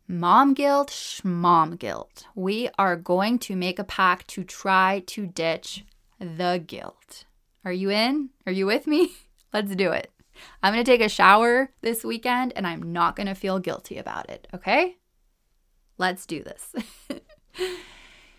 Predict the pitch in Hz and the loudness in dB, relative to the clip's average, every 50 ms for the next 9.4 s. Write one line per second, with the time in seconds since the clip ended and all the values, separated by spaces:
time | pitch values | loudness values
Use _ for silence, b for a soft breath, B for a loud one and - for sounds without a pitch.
0 | B B B B B B B _ _ _ - 330 320 311 294 277 254 233 220 190 | B B B B B B B _ _ _ 0 2 6 6 8 6 6 4 2 0
1 | 170 B B B B B B B B B B B B B 226 190 - 214 196 185 | -4 B B B B B B B B B B B B B -10 -10 -8 -8 -6 -4
2 | 190 185 185 180 170 170 170 170 165 - - 190 - - 185 180 170 170 165 170 | -4 -2 -2 0 0 0 0 -2 -4 -6 -8 -10 -10 -6 -4 -2 -2 -2 -2 -2
3 | 170 160 - - 156 156 160 165 151 - - - - - 180 175 175 175 175 165 | -4 -4 -2 -2 -2 -2 -2 -4 -8 -10 -16 -16 -12 -10 -8 -6 -6 -6 -6 -8
4 | 160 - - - 165 170 165 156 151 151 151 156 156 - - - - 139 135 - | -8 -10 -10 -10 -8 -6 -4 -4 -4 -4 -4 -6 -10 -10 -10 -6 -6 -4 -6 -6
5 | - - - - 170 - - 170 165 160 160 160 156 156 - - - 175 156 - | -8 -12 -12 -12 -12 -12 -10 -10 -8 -6 -6 -6 -6 -6 -8 -10 -12 -14 -12 -12
6 | - 170 165 - - 165 - - - 170 156 - - 170 156 - 151 135 - - | -12 -14 -14 -14 -16 -16 -16 -14 -10 -10 -10 -10 -10 -12 -10 -8 -10 -10 -10 -12
7 | - - - - - - - - - - - - 170 156 156 156 147 - 170 170 | -12 -10 -10 -10 -10 -10 -14 -14 -14 -16 -16 -12 -10 -10 -8 -10 -10 -10 -10 -10
8 | 160 - - - - 156 160 160 - - - - - - 190 180 143 147 - - | -12 -12 -14 -14 -12 -12 -12 -12 -10 -10 -12 -12 -12 -12 -12 -8 -8 -8 -8 -10
9 | 170 165 156 - - - - 190 | -12 -14 -12 -12 -14 -14 -14 -16